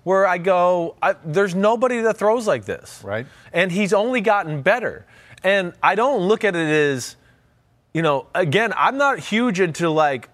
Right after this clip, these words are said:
Speaker 1: oh, let me look back f-, two years from now with a growing boy who's become now becoming a man and improved his game to think, oh, he's gonna revert back to what we saw in twenty eighteen or twenty nine.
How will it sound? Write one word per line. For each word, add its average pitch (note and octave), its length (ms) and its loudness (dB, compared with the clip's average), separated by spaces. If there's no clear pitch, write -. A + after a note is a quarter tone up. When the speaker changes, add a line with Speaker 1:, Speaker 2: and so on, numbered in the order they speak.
Speaker 1:
oh, F3+ 240 0
let E3 180 2
me F#3+ 140 0
look E3+ 260 0
back E3+ 280 0
f-, - 220 -20
two G#3 220 0
years F3+ 340 0
from D3+ 200 -4
now B2+ 240 2
with C#3 160 -2
a C3 40 2
growing C#3 600 -2
boy D3+ 460 0
who's D3+ 220 -2
become D#3 320 -4
now E3 300 0
becoming D3+ 460 -4
a C3 60 -2
man F3 340 0
and C#3+ 180 -2
improved D#3+ 400 -2
his B2 160 -4
game G3 300 -2
to C3 80 -8
think, E3 320 -4
oh, A3 120 2
he's G#3+ 200 0
gonna C#4 160 0
revert G#3 520 -2
back G3+ 280 -2
to E3+ 100 -4
what E3 200 -2
we E3+ 100 -4
saw B3+ 320 0
in F#3+ 140 -4
twenty G3+ 340 -4
eighteen F3+ 520 -4
or C3 80 -4
twenty F3 220 -4
nine. E3+ 140 -4